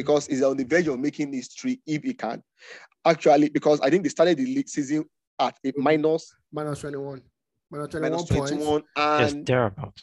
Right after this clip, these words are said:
Speaker 2: Yeah, minus twenty-one
Speaker 1: yeah, a-, a-,
Speaker 2: points.
Speaker 1: a-,
Speaker 2: And
Speaker 1: and,
Speaker 2: right
Speaker 1: a-, and
Speaker 2: now,
Speaker 1: is on the verge of,
Speaker 2: yeah, crawling
Speaker 1: if,
Speaker 2: out
Speaker 1: at
Speaker 2: of
Speaker 1: least if they
Speaker 2: the
Speaker 1: don't go into
Speaker 2: relegation.
Speaker 1: administration in the next few
Speaker 2: Yeah.
Speaker 1: weeks,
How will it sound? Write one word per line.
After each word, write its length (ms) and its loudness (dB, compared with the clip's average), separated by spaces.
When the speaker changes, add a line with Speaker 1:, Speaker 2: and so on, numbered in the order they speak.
Speaker 2:
Yeah, 180 -8
minus 220 -4
twenty-one 280 2
Speaker 1:
yeah, 0 -
a-, 40 6
a-, 240 2
Speaker 2:
points. 200 -2
Speaker 1:
a-, 40 2
Speaker 2:
And 160 -2
Speaker 1:
and, 160 0
Speaker 2:
right 200 0
Speaker 1:
a-, 40 2
and 120 0
Speaker 2:
now, 140 2
Speaker 1:
is 140 0
on 100 0
the 80 -6
verge 300 -2
of, 280 -6
Speaker 2:
yeah, 220 -14
crawling 280 4
Speaker 1:
if, 40 2
Speaker 2:
out 140 4
Speaker 1:
at 80 4
Speaker 2:
of 60 0
Speaker 1:
least 160 -4
if 60 -4
they 60 -4
Speaker 2:
the 100 -2
Speaker 1:
don't 240 -2
go 100 4
into 260 0
Speaker 2:
relegation. 140 2
Speaker 1:
administration 560 -6
in 80 -8
the 80 -8
next 240 -4
few 120 -4
Speaker 2:
Yeah. 40 -4
Speaker 1:
weeks, 320 -8